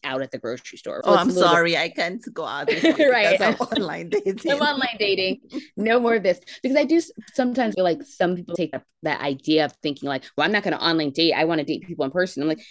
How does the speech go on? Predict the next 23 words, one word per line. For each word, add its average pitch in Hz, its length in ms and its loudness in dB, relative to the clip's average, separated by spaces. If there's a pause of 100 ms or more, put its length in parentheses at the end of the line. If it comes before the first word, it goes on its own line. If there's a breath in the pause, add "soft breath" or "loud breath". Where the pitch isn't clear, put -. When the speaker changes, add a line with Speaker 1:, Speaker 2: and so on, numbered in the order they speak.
Speaker 1:
"Y-, 196 220 -14
you 269 140 2
should, 156 500 2
because 220 320 0
ultimately 208 500 2
your 185 140 0
relationship 202 560 0
is 226 160 4
going 180 160 0
to 170 80 -2
be 160 80 2
in 135 80 -4
person. 151 540 -2
At 156 120 0
some 254 220 2
point, 180 320 0 (560 soft breath)
you 214 160 2
gotta 190 240 2
meet 175 300 2
people." - 420 -10 (320 loud breath)
But 190 320 4 (380)
you 220 120 0
definitely 214 920 -2